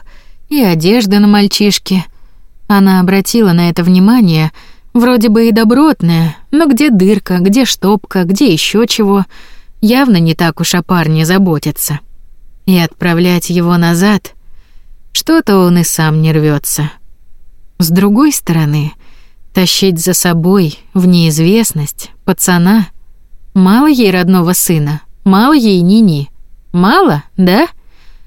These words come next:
Судя по всему, мало. Яна рассуждала достаточно цинично. Мало ли что, мало ли кто. Два человека надёжнее, чем один. Случись с ней что,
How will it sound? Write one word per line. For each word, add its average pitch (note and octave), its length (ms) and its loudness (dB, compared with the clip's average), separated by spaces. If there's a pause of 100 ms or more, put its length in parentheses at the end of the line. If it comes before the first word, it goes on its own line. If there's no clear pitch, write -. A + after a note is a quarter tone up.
(260)
Судя C#4 360 0
по E3 120 -2
всему, F3+ 360 0
мало. D3 480 0 (840)
Яна F3 380 0
рассуждала F#3 640 0
достаточно F3+ 720 -2
цинично. D#3 720 -2 (600)
Мало A#3 360 2
ли A3 140 2
что, D#3+ 400 -4 (160)
мало G#3 280 2
ли F#3+ 140 2
кто. E3 400 -4 (680)
Два G#3 280 2
человека G#3 540 0
надёжнее, G3+ 600 2
чем F#3+ 260 0
один. E3 380 0 (720)
Случись A#3+ 540 0
с - 40 -4
ней E3+ 220 2
что, D3 380 -4